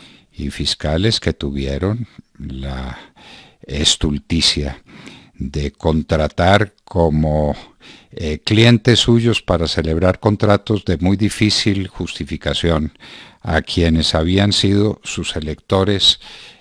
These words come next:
en, eh, en, en el cargo. Eso es inaudito. El doctor Montealegre se quedó sin explicarle al país muchas cosas que le debió explicar.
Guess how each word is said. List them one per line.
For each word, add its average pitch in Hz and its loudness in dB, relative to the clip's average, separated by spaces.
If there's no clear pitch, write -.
en, 80 -4
eh, 76 -4
en, 76 -10
en 76 -10
el 85 -8
cargo. 113 0
Eso 80 -2
es 123 2
inaudito. 135 0
El 73 -8
doctor 92 -2
Montealegre 92 2
se - -6
quedó 80 -2
sin 87 0
explicarle 85 -2
al 85 -4
país 76 -2
muchas 85 0
cosas - -2
que 73 -8
le 67 -6
debió 67 -6
explicar. - -8